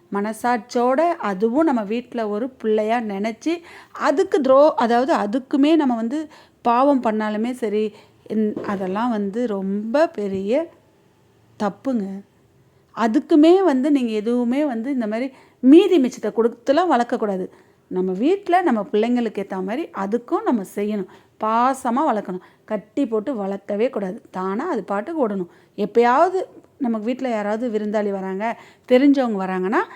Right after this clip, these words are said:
அதை நம்ம வந்து கட்டி போட்டு வைக்கலாம். ஏன்னா அவங்க பயப்படுவாங்க. அதுக்காக நம்ம வந்து கட்டி போட்டு வளர்க்கலாம். அது மாதிரி அவங்க எதிர்க்க வந்து நீங்க வந்து ரொம்ப கொஞ்சுனீங்கன்னா அவங்க நினைப்பாங்க, "என்னடா நாயை பிடிச்சி இப்படிலாம் கொஞ்சுறாங்கன்னு?" நினைப்பாங்க. எதுக்குமே கண்டுக்காதீங்க. நாய் வளர்க்கணும்னு ஆசைப்பட்டா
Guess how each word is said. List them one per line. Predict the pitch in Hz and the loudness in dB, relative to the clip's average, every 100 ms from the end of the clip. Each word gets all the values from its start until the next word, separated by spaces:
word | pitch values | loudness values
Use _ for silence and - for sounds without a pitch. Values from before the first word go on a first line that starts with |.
| - _ | -20 _
அதை | 330 311 | 2 4
நம்ம | 285 254 | 4 0
வந்து | 247 392 | -2 -2
கட்டி | 247 269 | -2 -2
போட்டு | 220 214 196 | 0 0 0
வைக்கலாம். | 185 196 - | -4 -4 -6
ஏன்னா | 359 466 403 | -8 0 4
அவங்க | 233 220 202 | 4 2 -2
பயப்படுவாங்க. | 185 214 226 185 175 - - - | -2 -2 -2 -2 -4 -6 -14 -10
அதுக்காக | 214 254 294 415 | -8 -4 -4 0
நம்ம | 359 214 | 0 0
வந்து | 240 427 - - _ | -2 -4 -8 -20 _
கட்டி | 254 247 | -4 2
போட்டு | 247 220 | 2 2
வளர்க்கலாம். | 196 196 - - - | -2 -6 -12 -20 -10
அது | 185 254 | -2 6
மாதிரி | 285 294 349 | 6 6 4
அவங்க | 247 254 233 | 4 4 4
எதிர்க்க | 226 302 - | 4 2 0
வந்து | 233 226 285 269 - - _ | 0 0 0 -2 -6 -20 _
நீங்க | - 254 277 | 2 6 6
வந்து | 247 254 | 4 2
ரொம்ப | 311 254 269 339 | 2 2 2 4
கொஞ்சுனீங்கன்னா | 254 240 277 247 269 | 4 6 6 4 4
அவங்க | 262 233 | 2 2
நினைப்பாங்க, | 262 320 285 208 | 0 0 -2 -2
"என்னடா | 233 370 508 494 453 | -2 -4 -4 -2 2
நாயை | 294 226 254 262 | 4 4 4 2
பிடிச்சி | 254 220 214 | 2 -4 -6
இப்படிலாம் | 208 214 202 | -6 -6 -4
கொஞ்சுறாங்கன்னு?" | 208 208 208 196 214 | -4 -2 -2 -2 -4
நினைப்பாங்க. | 202 185 185 - - _ _ - | -6 -6 -8 -8 -14 _ _ -12
எதுக்குமே | 185 190 190 214 | -8 -6 -4 -4
கண்டுக்காதீங்க. | 277 240 220 202 185 190 277 349 _ _ _ - | -2 -2 -2 -2 -4 -4 -6 -10 _ _ _ -10
நாய் | 190 196 226 294 | -6 -4 -2 -2
வளர்க்கணும்னு | 220 196 196 220 - 226 254 196 | -2 -2 -4 -4 -6 -4 -2 -4
ஆசைப்பட்டா | 196 220 208 180 202 254 | -6 -10 -8 -10 -6 -6